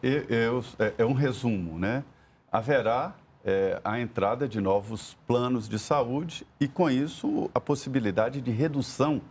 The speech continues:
da mensalidade do plano de saúde, uma melhoria até de atendimento, com hospitais melhores. É, é, a demanda, é, é, essa disputa, é, é saudável, faz isso acontecer.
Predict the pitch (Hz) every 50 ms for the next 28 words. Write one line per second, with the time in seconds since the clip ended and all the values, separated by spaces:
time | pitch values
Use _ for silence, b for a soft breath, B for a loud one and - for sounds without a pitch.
0 | B B B B - 113 120 117 113 110 - - 120 110 98 87 98 104 117 117
1 | 123 120 104 95 - - 98 98 104 - 117 117 120 160 160 175 190 254 262 262
2 | 226 143 151 185 190 151 - - - 139 143 131 123 B B B B B B -
3 | 98 117 131 127 - 113 117 131 160 147 127 117 131 147 - - - 101 95 -
4 | - - - 98 104 107 107 127 139 127 110 107 123 135 113 117 127 117 - -
5 | - 110 107 - 113 110 110 113 123 120 123 131 131 123 113 117 98 B B B
6 | B B B - - 104 110 107 101 95 - 113 110 107 104 104 104 104 - -
7 | 110 101 95 123 113 - - - - 156 180 160 - - 101 92 82 B B B
8 | B B - - 101 98 98 90 - - 95 - - 139 123 101 87 101 104 117
9 | 135 156 156 165 156 - - 110 104 110 131 120 135 131 - - 131 - - 143
10 | - 156 135 - - 104 101 98 98